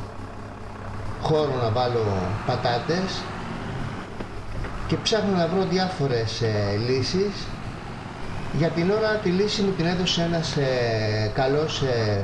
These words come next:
φίλος που είχε ένα μεγάλο χωράφι, ε, με πατάτες, το έκανε, έκανε τη συγκομιδή,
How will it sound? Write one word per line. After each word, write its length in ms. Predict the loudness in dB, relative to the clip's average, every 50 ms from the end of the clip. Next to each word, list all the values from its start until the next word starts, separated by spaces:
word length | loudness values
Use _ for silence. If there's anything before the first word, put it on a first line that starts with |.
| -2 0
φίλος 640 | 0 0 2 2 2 2 2 0 -2 -4 -6 -4 -4 -4 -4 -4 -4 -4 -4 -6 -6 -6 -6 -6 -8 -8 -8 -8 -10 -10 -10 -10 -8 -8 -8 -6 -8 -8 -4 0
που 120 | 2 2 4 4 4 4 4 4 4 2 2 2 2 2 2 2 0 -4 -6 -8 -6 -6 -6 -6 -6 -6 -6 -6 -6 -6 -6 -6 -4 -2
είχε 260 | -2 -2 0 0 0 2
ένα 140 | 2 2
μεγάλο 360 | 2 2 2 2 2 2 2 0 0
χωράφι, 800 | 0 2 2 2 0 0 -2 -2 0 0 0 0 0 0 0 -2 -2 -4 -4 -6 -6 -6 -6 -6 -4 -4 -4 -4 -6 -4 -4 -2
ε, 160 | 0 0 0 0
με 60 | 0
πατάτες, 680 | 0 0 0 0 2 0 0 0 0 0 0 0 0 0
το 60 | 0 2 2 2 2 2 2 2 2
έκανε, 280 | 2 2 2 2 2
έκανε 260 | 2 2 2 0 0 0
τη 120 | 0 0
συγκομιδή, 640 | 0 0 2 2 2 2 2 2 2 2 2 2 0